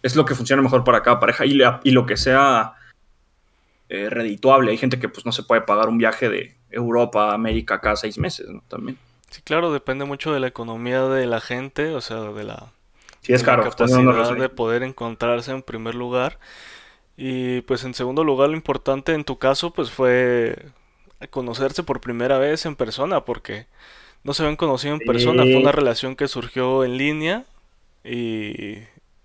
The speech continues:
Speaker 2: y ese
Speaker 1: Sí,
Speaker 2: punto
Speaker 1: estuvo
Speaker 2: cru-, y fue un punto crucial que se conocieran en persona, claro. Pero en las
Speaker 1: Fíjate.
Speaker 2: relaciones contrarias, pues, es un poquito distinto, me imagino yo.
Speaker 1: Y fue, fue como a los seis, siete meses, más o menos.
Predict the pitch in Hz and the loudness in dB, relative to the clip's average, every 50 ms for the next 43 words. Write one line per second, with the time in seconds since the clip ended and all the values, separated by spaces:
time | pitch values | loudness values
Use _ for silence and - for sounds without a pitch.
0 | _ _ _ _ _ - 123 117 - - 123 120 123 131 127 127 131 147 123 123 | _ _ _ _ _ -10 -10 -6 -2 0 2 4 4 4 4 2 0 0 2 2
1 | 120 123 120 - 127 123 - - 127 127 123 - - 139 131 123 - 143 - - | 2 0 0 -4 -10 -10 -6 -6 -6 -6 -6 -6 -8 -8 -6 -6 -8 -10 -8 -10
2 | 123 117 - 127 117 117 - 147 135 - 117 - 123 117 107 104 - 120 113 117 | -10 -10 -6 -6 -6 -6 -6 -8 -8 -8 -12 -14 -14 -14 -12 -12 -10 -12 -10 -10
3 | 113 107 107 - - - - 160 175 147 131 - - 139 147 147 139 _ _ _ | -12 -14 -12 -14 -14 -10 -10 -10 -10 -10 -12 -8 -8 -8 -8 -8 -12 _ _ _
4 | - - - - - - - - _ _ _ 131 123 123 123 120 117 117 113 127 | -20 -20 -20 -20 -20 -20 -20 -20 _ _ _ -10 -8 -6 -4 -2 -2 -2 2 4
5 | 147 143 117 131 113 - 135 139 139 - - 135 120 117 - 127 135 143 156 160 | 4 4 4 2 2 2 0 -6 -8 -8 -8 -8 -6 -2 0 0 0 0 -2 -6
6 | - - 117 110 - 113 117 110 - - - 127 120 _ 139 127 - - 113 _ | -6 -10 -10 -8 -8 -14 -14 -14 -14 -12 -12 -14 -10 _ -10 -10 -10 -14 -14 _
7 | - 120 110 104 - _ - 110 110 107 - 107 107 104 104 101 - - 113 113 | -8 -8 -6 -8 -12 _ -12 -14 -12 -12 -14 -14 -14 -14 -14 -16 -16 -16 -16 -14
8 | 107 104 101 101 101 107 _ _ _ _ _ _ _ 151 147 - - 143 143 143 | -14 -14 -14 -16 -18 _ _ _ _ _ _ _ _ -12 -12 -8 0 2 2 4
9 | 156 165 175 185 190 190 180 160 143 131 127 120 120 113 110 110 - _ _ _ | 4 4 4 4 2 2 2 2 2 2 0 0 -2 -4 -6 -10 -16 _ _ _
10 | _ _ _ _ _ _ _ _ _ _ _ _ _ _ _ _ _ _ _ - | _ _ _ _ _ _ _ _ _ _ _ _ _ _ _ _ _ _ _ -2
11 | - 139 127 180 202 196 156 127 120 - - 139 131 117 127 - 147 139 - 170 | -2 0 2 4 4 6 6 6 4 4 4 4 4 4 4 2 2 2 2 0
12 | 135 110 110 - - 139 123 127 123 127 143 120 113 123 139 131 127 - - _ | 0 2 -2 -4 -6 -6 -4 -4 -4 -4 -4 -4 -4 -4 -6 -6 -10 -12 -16 _